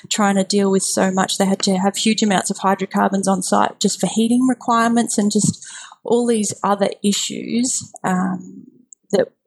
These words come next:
were just so dramatically different from when you're working in, you know, so it was the same commodity. They were still making iron ore. We were making iron ore, but their ore body was, um, completely different as well. And, and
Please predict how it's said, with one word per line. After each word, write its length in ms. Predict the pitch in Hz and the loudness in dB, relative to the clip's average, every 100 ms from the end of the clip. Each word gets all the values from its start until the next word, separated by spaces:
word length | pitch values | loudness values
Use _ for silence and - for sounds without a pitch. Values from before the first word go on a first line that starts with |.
| - | -4
were 120 | 202 | -2
just 300 | - 196 - | 0 -2 0
so 180 | 208 202 | 2 2
dramatically 580 | 196 196 196 196 - 190 | 0 0 0 0 -2 -2
different 380 | 196 - 190 | -2 -4 -6
from 140 | - 196 | -4 -2
when 140 | 190 | -2
you're 100 | 185 | -2
working 340 | 185 185 - 190 | 0 -2 -2 -4
in, 340 | 190 185 185 - _ - - _ _ _ _ _ | -2 -4 -12 -20 _ -20 -20 _ _ _ _ _
you 100 | 220 | 0
know, 140 | 196 185 | 0 0
so 260 | - 202 196 | 0 -2 0
it 100 | 196 | 0
was 140 | 196 | 0
the 80 | 202 | 0
same 220 | 208 208 | 0 -2
commodity. 480 | 190 - 196 226 262 | -4 -4 -4 -2 -2
They 140 | 233 190 | 0 -2
were 80 | |
still 180 | 180 196 | -2 -4
making 280 | 185 185 190 | -4 -2 -2
iron 220 | 185 190 | 0 0
ore. 220 | 202 240 247 | 2 2 2
We 140 | 214 | 2
were 60 | 190 | 2
making 320 | 190 190 196 | 0 0 -2
iron 240 | 196 196 | 0 2
ore, 140 | 233 247 | 2 2
but 260 | 196 - | 2 0
their 180 | - 190 | 0 0
ore 200 | - 190 | 2 0
body 260 | 190 190 196 | 0 0 -2
was, 280 | 190 185 208 | -4 -6 -6
um, 400 | 190 185 185 - _ _ - - - | -6 -10 -18 -20 _ _ -10 -10 0
completely 420 | 202 214 196 190 | 0 2 0 -4
different 380 | - 196 208 196 | -4 -2 0 0
as 160 | 190 | 0
well. 240 | 196 196 196 | 2 2 2
And, 180 | 190 202 | 0 -2
and 300 | 190 185 190 | -6 -6 -12